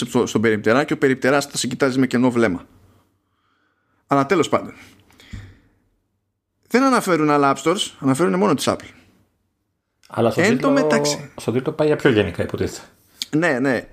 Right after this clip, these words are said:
Speaker 1: Ρε παιδί μου, θέλουμε, είμαστε για app fairness.
Speaker 2: Ναι.
Speaker 1: Αλλά εφόσον μιλάμε για την Apple, τώρα με τους άλλους δεν πειράζει.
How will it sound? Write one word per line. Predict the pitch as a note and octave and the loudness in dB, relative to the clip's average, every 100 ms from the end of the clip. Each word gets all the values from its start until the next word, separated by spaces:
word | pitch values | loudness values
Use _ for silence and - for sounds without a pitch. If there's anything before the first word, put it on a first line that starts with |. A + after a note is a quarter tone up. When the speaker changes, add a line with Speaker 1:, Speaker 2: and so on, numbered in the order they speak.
| - - | -16 -4
Speaker 1:
Ρε | A2 | 0
παιδί | A#2+ B2+ | 2 2
μου, | C3 | 0
θέλουμε, | B2+ C#3 C#3+ C#3+ C#3 C3 C3 | 0 0 0 0 2 0 0
είμαστε | B2+ C#3 C#3 C#3+ - - - | 0 0 0 -2 -4 -16 -4
για | B2 B2 B2 B2+ | 0 2 2 0
app | - | 0
fairness. | A#2+ A2 A#2 B2+ - _ _ _ _ _ _ | 0 2 0 -2 -8 _ _ _ _ _ _
Speaker 2:
Ναι. | C3+ A#2+ A2+ F2 - _ _ _ _ | -10 -6 -6 -6 -14 _ _ _ _
Speaker 1:
Αλλά | B2 C#3 C#3 | -2 0 2
εφόσον | C3 F3 G3 | 0 -2 0
μιλάμε | F3+ F#3 F3+ | 0 0 0
για | E3 | -2
την | G3 F3+ | 0 -2
Apple, | - E2+ - _ | -4 -8 -16 _
τώρα | F3 | 0
με | D#3+ | 0
τους | B2+ G#3 | 0 0
άλλους | A3+ | -2
δεν | A3 | 0
πειράζει. | G#3 B2 F#2 | 0 0 0